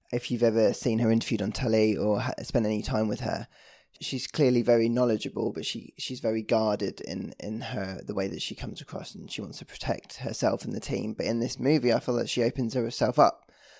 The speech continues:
across all forms. So the way that she talks about her father and her mother and her, her relationship with her brother. So I just feel in this movie, she really comes out of her shell, I guess, in some ways. And we see some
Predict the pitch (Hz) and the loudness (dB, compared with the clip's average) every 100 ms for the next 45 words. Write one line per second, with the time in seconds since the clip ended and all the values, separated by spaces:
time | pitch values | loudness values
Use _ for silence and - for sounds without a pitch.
0 | - _ 110 - 131 - - _ - 139 | -20 _ -4 0 -2 -2 -8 _ 4 6
1 | 127 113 - 104 95 - 101 104 110 95 | 6 4 -2 -6 -4 -4 -2 0 0 0
2 | - 113 - 107 - 98 104 110 - 113 | -4 -2 2 2 0 -4 -4 -6 -4 -2
3 | 101 104 107 120 104 110 104 95 107 - | 0 -2 -4 -4 -2 -2 0 -2 -2 -6
4 | - 107 110 127 95 120 123 113 120 123 | -10 -10 -10 -8 -8 -6 -2 2 2 0
5 | 120 120 127 123 117 147 135 - - 131 | -8 -6 -4 -2 4 4 4 0 6 8
6 | 104 139 - 160 131 147 147 127 110 113 | 8 6 6 6 8 6 4 2 2 2
7 | 127 127 135 123 117 - 131 120 123 117 | 2 4 6 4 2 0 2 4 6 6
8 | - 117 123 - 147 117 110 - - - | 4 0 -2 6 8 10 6 2 -2 -2
9 | 107 120 123 113 107 113 120 107 123 - | -4 0 0 2 2 0 0 -4 -4 -6
10 | 113 113 117 | -6 -4 -4